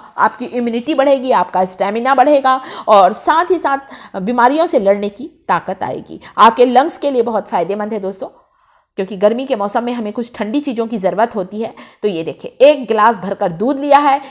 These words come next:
इसमें चार से पाँच चम्मच मैंने गोंद कतीरे की डाली है, एक चम्मच मिश्री डाला है और बस सारी चीज़ों को अच्छे से मिक्स कर लेना है और ठंडा ठंडा आप इसे पिएं। ये बहुत ही ज़्यादा फ़ायदेमंद होता है दोस्तों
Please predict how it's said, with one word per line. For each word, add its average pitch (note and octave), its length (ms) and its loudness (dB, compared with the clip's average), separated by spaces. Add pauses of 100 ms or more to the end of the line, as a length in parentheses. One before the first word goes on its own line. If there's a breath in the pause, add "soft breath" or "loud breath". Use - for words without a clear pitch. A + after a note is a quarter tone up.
इसमें A3+ 220 -6
चार A#3 280 2
से C4 140 -2
पाँच B3+ 340 0
चम्मच C4 360 -6
मैंने G#3+ 180 -8
गोंद A#3 260 -2
कतीरे G#3 380 0
की C4 120 -6
डाली A3 300 -4
है, A3 100 -4
एक G3+ 260 -2
चम्मच F#3 280 -8
मिश्री G3 320 -6
डाला C4 260 6
है C4+ 220 4 (160 loud breath)
और F#3+ 220 -4
बस G#3+ 280 -2 (200)
सारी G#3+ 400 0
चीज़ों G#3+ 280 -6
को G#3+ 100 -4
अच्छे F#3+ 200 -6
से G3+ 140 -10
मिक्स A3 240 -6
कर A3 160 -6
लेना G#3 220 -6
है A3+ 120 -12
और - 240 -8
ठंडा D4+ 240 -2
ठंडा A#3 280 -8
आप - 180 -8
इसे G#3 180 -8
पिएं। - 320 -16 (400 soft breath)
ये A3 140 2
बहुत G#3+ 680 0
ही E4+ 100 -2
ज़्यादा G#3+ 280 -2
फ़ायदेमंद G#3+ 520 -2
होता G3 220 -8
है G#3 80 -6
दोस्तों F#3+ 320 -8